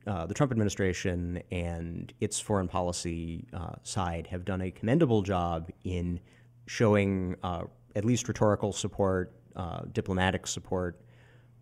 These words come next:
for the, uh, for the demonstrators and for their cause of regime change. Um,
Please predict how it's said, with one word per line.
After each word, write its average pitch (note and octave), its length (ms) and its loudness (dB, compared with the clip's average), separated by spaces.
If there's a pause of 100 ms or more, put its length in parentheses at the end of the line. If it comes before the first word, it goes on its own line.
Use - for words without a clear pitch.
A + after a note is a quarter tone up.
for G#2 440 6
the, F2+ 600 -2
uh, E2+ 160 -4
for A#2 220 4
the G#2 60 4
demonstrators F#2 680 0
and F2+ 100 -2
for F2+ 640 0
their F2 300 -2
cause F2 380 0
of E2+ 100 -6
regime F#2 320 2
change. - 420 -8 (960)
Um, F#2 380 -2